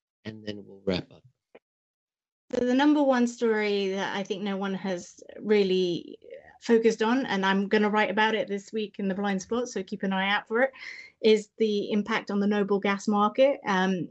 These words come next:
Speaker 2: which is a fascinating market in and of itself, and it's highly dominant in, uh, Ukraine and in Russia, and the supply consequences are just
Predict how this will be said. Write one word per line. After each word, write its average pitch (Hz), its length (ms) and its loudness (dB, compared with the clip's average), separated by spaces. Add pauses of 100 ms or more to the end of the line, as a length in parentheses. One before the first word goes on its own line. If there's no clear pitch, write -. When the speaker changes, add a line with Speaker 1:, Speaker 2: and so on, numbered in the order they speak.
Speaker 2:
which 208 260 -6
is 190 420 -2 (120)
a 208 40 -10
fascinating 190 800 -2
market 180 460 0
in 190 100 -4
and 180 160 -2
of 180 100 -2
itself, 240 520 2
and 180 180 -2
it's - 300 -8
highly 220 420 2
dominant 180 560 -4
in, 196 380 4
uh, 180 320 0
Ukraine 185 540 0
and 180 220 0
in 175 200 0
Russia, 180 440 0 (460)
and 170 460 0
the 175 340 0
supply 180 400 -2
consequences 170 800 -6
are 165 60 -4
just - 420 -8